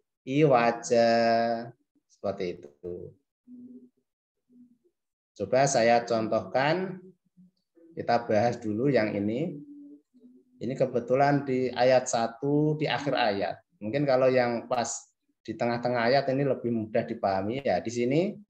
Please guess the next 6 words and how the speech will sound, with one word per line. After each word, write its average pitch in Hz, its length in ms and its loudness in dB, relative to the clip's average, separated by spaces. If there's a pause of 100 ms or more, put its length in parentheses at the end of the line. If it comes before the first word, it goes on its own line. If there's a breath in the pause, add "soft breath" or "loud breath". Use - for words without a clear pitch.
(600)
eh, 123 560 6
karena 127 340 4
ini 139 240 0
di 127 200 0 (920)
<clears throat> - 640 2
akhir 131 240 -2